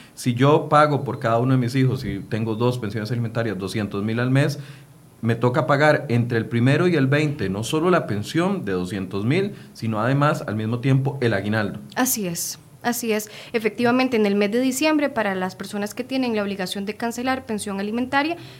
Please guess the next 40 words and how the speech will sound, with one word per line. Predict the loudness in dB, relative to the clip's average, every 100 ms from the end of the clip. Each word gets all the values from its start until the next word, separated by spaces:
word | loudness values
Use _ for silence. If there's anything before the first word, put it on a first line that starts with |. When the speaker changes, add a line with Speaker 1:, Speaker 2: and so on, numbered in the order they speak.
| -2
Speaker 2:
tienen | 0 2
la | 2
obligación | 2 0 0 -2
de | -2
cancelar | -4 -4 0 0 0
la | -4
pensión | -4 -4 -6
correspondiente | -6 -6 -2 0 2 0 0
a | -2
este | -2 -2
mes | -2 -4 -8 -14 -2
más | 2 2 2
el | -2
aguinaldo. | -2 -4 -4 -6 -12 -20 -14
Speaker 1:
¿Qué | -8 -2
pasa | 0 0 -2
cuando | -2 2 2 4 2 0 -2
el | -2 0 0 -2 -4 -2
monto | 2 4 2 0 -2
del | -2
salario | -2 -2 0 0 2
no | 2 2
cubre | 0 0 0 -2
la | -2 -6
totalidad | -6 -6 -6 -4 -4 -4 -8 -18 -20 -20 -20 -8
de | -2 0
la | 0 -2
pensión | -6 -6 -4 -2
alimentaria? | -2 -2 -4 0 0 -2 -8 -10
Me | -10
explico, | -6 -2 -2 -4
tal | -6 -6
vez | -4 -4 -4
hay | -6 -4
pensiones, | -2 0 0 -2 -4
en | -6
algunos | -6 -4 -4 -4
casos | -6 -6
muy | -6 -4 -6
pocos, | -6 0 0 0 -8